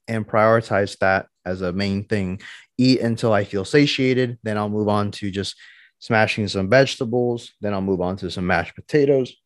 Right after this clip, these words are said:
and kinda work my way to the, uh, the good stuff. Because by the time I get to the desserts and stuff,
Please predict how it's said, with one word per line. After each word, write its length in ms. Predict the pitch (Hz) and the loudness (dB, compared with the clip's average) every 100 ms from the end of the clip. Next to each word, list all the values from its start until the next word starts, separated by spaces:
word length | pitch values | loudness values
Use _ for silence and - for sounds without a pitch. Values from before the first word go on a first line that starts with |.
| _ _ _ _ _ _ _ - | _ _ _ _ _ _ _ -10
and 100 | 147 | -4
kinda 240 | 160 156 | 0 0
work 320 | 131 131 135 123 | 2 4 2 0
my 160 | 110 | 0
way 420 | 98 110 98 90 - - - _ | 2 2 2 -4 -12 -20 -20 _
to 200 | - 127 | -2 0
the, 400 | 110 107 101 95 | 0 0 0 -2
uh, 400 | - 85 80 73 | -2 -4 -4 -6
the 140 | 69 107 | -4 -2
good 240 | 107 120 | 2 0
stuff. 320 | - - - - | 0 -6 -6 -4
Because 200 | 143 165 | 4 6
by 160 | 180 202 | 8 8
the 120 | 175 | 8
time 280 | 180 175 175 | 6 4 6
I 80 | 156 | 4
get 260 | 131 143 | 4 2
to 100 | - | 2
the 100 | 110 | 0
desserts 540 | 98 98 90 107 135 - | 2 0 0 0 0 -4
and 100 | 101 | -8
stuff, 300 | - 92 | -2 -2